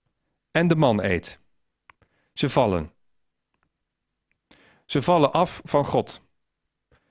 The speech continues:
Ze vallen uit elkaar. Het huwelijk dat zo mooi begonnen was, ligt in duigen. Het is in scherven gevallen.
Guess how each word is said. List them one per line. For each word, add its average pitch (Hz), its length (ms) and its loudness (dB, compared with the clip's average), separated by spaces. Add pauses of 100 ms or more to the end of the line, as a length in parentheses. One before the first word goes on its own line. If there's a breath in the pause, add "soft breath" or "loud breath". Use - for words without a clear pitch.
(640)
Ze - 180 -2
vallen 143 440 0
uit 120 180 -2
elkaar. 127 540 0 (1300)
Het 113 220 -4
huwelijk 143 520 2
dat 113 240 -4
zo 139 240 2
mooi 117 240 2
begonnen 135 340 -2
was, 127 340 -2 (400)
ligt 147 220 -2
in 156 120 -2
duigen. 95 480 0 (1500 soft breath)
Het 139 180 -4
is 165 100 -2
in 170 100 0
scherven 139 400 0
gevallen. 85 420 -2